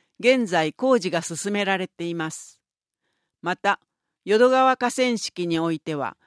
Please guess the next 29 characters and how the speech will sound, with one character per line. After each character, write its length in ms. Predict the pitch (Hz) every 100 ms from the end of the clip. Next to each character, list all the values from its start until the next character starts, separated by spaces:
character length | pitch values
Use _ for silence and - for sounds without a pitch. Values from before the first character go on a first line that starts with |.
| _ _ _
今 120 | 220
年 300 | - 247 254
三 300 | - 247 226
月 280 | 190 - 160
に 240 | 151 151 _
淀 240 | - 196 247
川 300 | 262 269 262
河 120 | 247
川 300 | - 262 247
敷 360 | - - 170 165
重 240 | 180 247
曹 280 | - 262 254
エ 120 | 240
リ 180 | 190 160
ア 140 | 147 _ -
魅 100 | 190
力 320 | 254 262 262
向 260 | - 262 262
上 280 | 254 254 226
協 240 | 247 247
議 120 | 208
会 280 | - 185 170
を 100 | 151
立 200 | - 160
ち 160 | - 165
上 120 | 160
げ、 200 | 151 151 _ _ _ _
公 280 | - 233 226
共、 420 | - 208 202 -